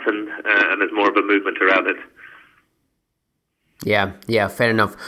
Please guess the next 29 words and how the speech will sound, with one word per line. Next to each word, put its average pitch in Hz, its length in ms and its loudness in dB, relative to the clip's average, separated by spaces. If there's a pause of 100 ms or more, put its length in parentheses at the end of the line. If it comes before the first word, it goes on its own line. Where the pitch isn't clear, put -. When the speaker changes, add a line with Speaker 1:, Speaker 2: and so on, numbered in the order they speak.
(160)
Speaker 2:
Now, 170 140 2
you - 360 -2
spoke 220 280 -2
about 196 240 0
impact 135 340 0
investing. 110 720 -2
What 156 240 0
was 180 240 0
your 151 100 2
motivation 127 640 0
to 107 80 -4
start 110 340 0
Mustard 107 400 -2
Seed? 107 280 0
W-, - 720 -4
i-, 147 240 2
i-, 139 40 4
was 139 260 2
it, 175 180 -2 (260)
was 135 300 0
it 151 160 0
you 113 180 2
wanting 131 640 0
to 127 60 0
solve 120 400 0
this 120 160 -4
problem 113 540 0
and 104 200 2
nobody 135 400 0